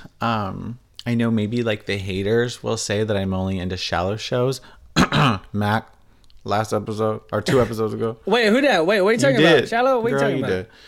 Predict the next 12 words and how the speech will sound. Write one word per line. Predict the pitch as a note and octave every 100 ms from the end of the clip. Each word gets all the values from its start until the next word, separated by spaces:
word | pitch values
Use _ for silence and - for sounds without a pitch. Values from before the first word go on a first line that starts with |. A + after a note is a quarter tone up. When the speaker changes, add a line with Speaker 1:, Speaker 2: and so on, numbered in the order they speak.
| - - - -
Speaker 1:
Um, | B2 A#2 A2 - -
but | A#2 C#3 -
so | - E3+ C#3+
Speaker 2:
<laughs> |
Speaker 1:
I | C#3 C#3+ C#3+
tried | - - D3+
to | F#3+
get | G3+ -
Kiana | - C3 A2+ C3
to | B2+
watch | G#2+ G2+ G2 - - -
Hollywood, | - - A2+ G2+ F2+ C#2 -